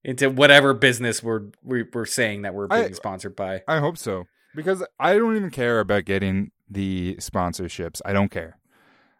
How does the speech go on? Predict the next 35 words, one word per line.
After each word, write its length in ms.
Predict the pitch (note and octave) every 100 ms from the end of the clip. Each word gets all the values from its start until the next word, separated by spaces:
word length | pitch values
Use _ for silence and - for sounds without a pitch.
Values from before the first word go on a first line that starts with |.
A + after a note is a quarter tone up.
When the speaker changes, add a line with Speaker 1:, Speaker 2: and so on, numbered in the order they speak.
| _
Speaker 2:
I 80 | G#2+
wanna 220 | G2+ G#2
skip 320 | G#2 - B2+
that, 380 | - B2 B2+ E3 _ -
and 100 | G#2
I 60 | G#2
wanna 200 | G#2 A2
go 140 | G#2
directly 640 | G2 G#2 G2+ C3 C#3 C3
to 480 | D3 - A#2+ B2 C3+ - _ _ _
you 280 | G#2 A#2+ B2
giving 440 | A#2+ B2 A#2+ A2
me 400 | A2 A2 A2 G#2+ - - - _ _
Speaker 1:
<laughs> 460 | _ _ _ _
Speaker 2:
and 300 | - A#2+ C#3
Will 400 | C3+ G2+ A2+ A2+ - _
your 300 | - G#2 G#2+
money. 340 | G2 F2+ D2+ - _
Speaker 1:
Just 220 | - A3
Speaker 2:
So 60 | C4+
Speaker 1:
do 60 | B3
Speaker 2:
that's 100 | G#4
Speaker 1:
it. 40 |
Speaker 2:
why 60 | C3
we 140 | C3
have 80 | A#2+
a 40 | G#2
Patreon. 500 | A2+ G2 F2+ D2 D2+ - _ _ _
You 100 | G#2+
can 140 | A2+ G#2+
go 200 | G#2 G2+
to 280 | G2+ F#2+
patreon 480 | G2 A2 A#2+ C#3 D3
dot 220 | C3+ A#2+
com 400 | - G2+ F#2+ F#2